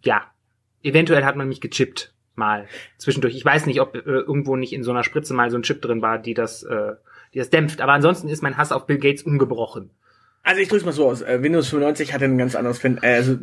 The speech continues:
Speaker 2: spätere Ver-, Windows-Versionen hatten andere Fenstermanagements, andere Taskmanagements. Du konntest mit der Taskleiste ganz anders arbeiten und so weiter. Also dementsprechend, es sind schon größere Unterschiede drin gewesen.
Speaker 1: Das waren immer, also das hat sich sehr organisch immer als, äh, kosmetisches, äh, mehr oder weniger kosmetische Sache angefühlt.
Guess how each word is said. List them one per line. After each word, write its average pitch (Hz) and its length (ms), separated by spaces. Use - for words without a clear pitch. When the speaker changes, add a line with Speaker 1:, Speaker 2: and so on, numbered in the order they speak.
Speaker 2:
spätere 151 380
Ver-, 131 160
Windows-Versionen 131 500
hatten 131 180
andere 123 240
Fenstermanagements, 147 800
andere 131 240
Taskmanagements. 135 760
Du 123 80
konntest 135 220
mit 131 100
der 123 60
Taskleiste 135 480
ganz 131 180
anders 123 240
arbeiten 123 380
und 127 80
so 123 100
weiter. 113 220
Also 131 160
dementsprechend, 143 440
es - 180
sind 202 140
schon 151 200
größere 139 420
Unterschiede 131 440
drin 147 200
gewesen. 120 540
Speaker 1:
Das - 180
waren 165 240
immer, 196 540
also 156 220
das 135 180
hat 160 120
sich - 220
sehr 151 180
organisch 139 460
immer 127 360
als, 120 300
äh, 131 140
kosmetisches, 123 880
äh, 117 280
mehr 120 300
oder 123 140
weniger 123 220
kosmetische 117 520
Sache - 300
angefühlt. 104 800